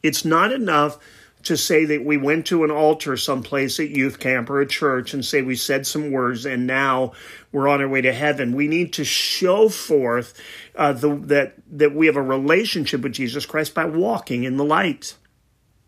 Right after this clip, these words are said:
Because as we walk in the light, as he in the light, we don't, he's in the light, we don't stumble. Uh, number six, um, these epistles give grounds for Christian assurance.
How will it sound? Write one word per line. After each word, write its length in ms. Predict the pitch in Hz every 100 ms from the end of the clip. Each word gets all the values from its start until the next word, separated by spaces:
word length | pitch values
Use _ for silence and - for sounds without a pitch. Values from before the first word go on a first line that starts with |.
| _ _
Because 260 | 131 123 117
as 100 | 117
we 120 | 131
walk 320 | 135 147 139
in 80 | 131
the 80 | 131
light, 260 | 127 117
as 200 | 117 117
he 300 | - 226 311
in 120 | 135
the 100 | 117
light, 260 | 110 113 120
we 120 | 139
don't, 240 | 156 151 147 -
he's 340 | 135 123 226 160
in 120 | 123
the 60 | 117
light, 200 | 117 117
we 80 |
don't 220 | 123 117 107
stumble. 560 | - 143 127 104 85 - - - - - - - - -
Uh, 300 | 151 147 139
number 640 | 135 - - 160 160 160 160
six, 580 | - 185 180 - - -
um, 460 | 151 143 131 120 120 - _ _
these 300 | 135 160 147
epistles 500 | 151 180 175 165 135
give 280 | 120 151 139
grounds 340 | 160 151 139
for 120 | - 131
Christian 460 | - 151 - 151
assurance. 880 | 156 - 165 170 151 107 - -